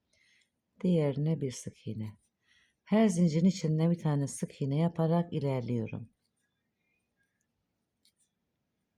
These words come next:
Tek tek zincirin içinden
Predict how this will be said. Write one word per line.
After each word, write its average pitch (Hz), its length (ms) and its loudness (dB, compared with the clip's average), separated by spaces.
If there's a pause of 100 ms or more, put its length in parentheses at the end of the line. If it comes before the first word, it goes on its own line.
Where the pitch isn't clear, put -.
(960)
Tek - 380 -8
tek 120 180 -8
zincirin 135 380 -6
içinden 143 600 -8